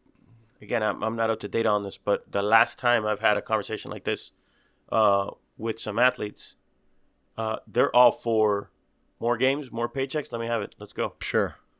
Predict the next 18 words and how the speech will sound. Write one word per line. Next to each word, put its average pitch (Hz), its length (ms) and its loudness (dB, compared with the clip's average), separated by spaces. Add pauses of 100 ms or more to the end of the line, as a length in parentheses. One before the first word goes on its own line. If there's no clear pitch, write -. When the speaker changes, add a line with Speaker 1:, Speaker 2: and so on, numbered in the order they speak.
(400)
Speaker 1:
Yeah. 123 240 4
Speaker 2:
And 147 120 0
more 113 220 0
playoff 110 480 0
teams, 87 300 -14
so 95 120 -8
which 95 300 -6
gives 104 260 -4
you 101 220 0
a, 90 160 4 (360)
it 98 180 -4
gives 110 200 -2
your 104 80 -2
ch-, - 140 -6 (100)
uh, 101 140 2
your 92 240 -2
Speaker 1:
Team 113 300 -4
Speaker 2:
team 101 160 -4